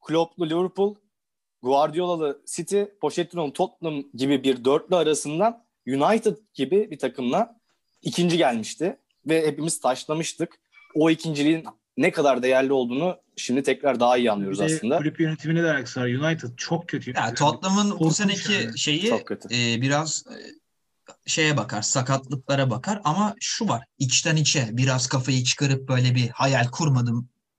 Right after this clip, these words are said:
Speaker 3: diyemem açıkçası bu maçtan sonra. E, Mert, senin dediğine geri dönersek geçen gün ben, e, all time Premier League top flight table puan durumunu buldum.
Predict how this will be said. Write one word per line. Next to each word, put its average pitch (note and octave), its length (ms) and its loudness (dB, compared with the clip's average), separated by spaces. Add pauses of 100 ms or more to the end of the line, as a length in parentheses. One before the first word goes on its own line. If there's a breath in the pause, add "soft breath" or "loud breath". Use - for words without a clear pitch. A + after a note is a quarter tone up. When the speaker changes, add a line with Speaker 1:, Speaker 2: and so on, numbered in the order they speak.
(280)
Speaker 3:
diyemem D3 400 2 (100)
açıkçası C#3+ 720 -2
bu C3+ 140 0
maçtan A2+ 380 -2
sonra. A#2+ 440 -2 (520 loud breath)
E, A#2+ 240 4
Mert, F3 320 2
senin G3 300 2
dediğine F3+ 300 0
geri F#3 260 0
dönersek F#3+ 460 -2
geçen F#3 360 0
gün F3 180 -2
ben, F3 180 -2 (420 soft breath)
e, A#2 180 2 (300)
all G3+ 260 2
time F#3+ 340 0
Premier F3+ 380 0
League F#3 200 -6
top F3 220 -2
flight F3 360 -2
table D#3 440 0
puan D#3+ 340 0
durumunu B2 340 2
buldum. G#2+ 340 -6